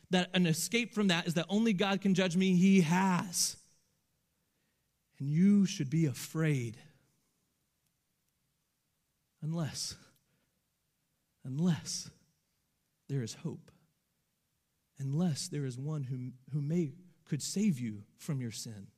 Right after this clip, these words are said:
and provide relief from the punishment that you deserve. Well, I've got good news. <laughs> It's the reason we're gathered here is that one has. One has provided rescue from our sin.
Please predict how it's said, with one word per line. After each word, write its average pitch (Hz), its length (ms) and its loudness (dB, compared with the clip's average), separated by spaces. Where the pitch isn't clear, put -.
and 147 80 -4
provide 151 460 -2
relief 151 680 2
from 160 120 -4
the 139 80 -4
punishment 165 580 -4
that 135 100 -6
you 143 100 -2
deserve. 127 600 -4
Well, - 100 -16
I've 151 60 -4
got 165 140 -2
good 165 160 4
news. 127 440 4
<laughs> - 40 -20
It's - 120 0
the 226 100 2
reason 202 240 8
we're 170 120 0
gathered 165 440 2
here 127 300 -2
is 151 140 2
that 156 140 0
one 175 220 4
has. 151 560 0
One 196 180 4
has 190 320 2
provided 127 600 -4
rescue 139 640 -2
from 160 180 -2
our 131 140 -4
sin. 113 360 -8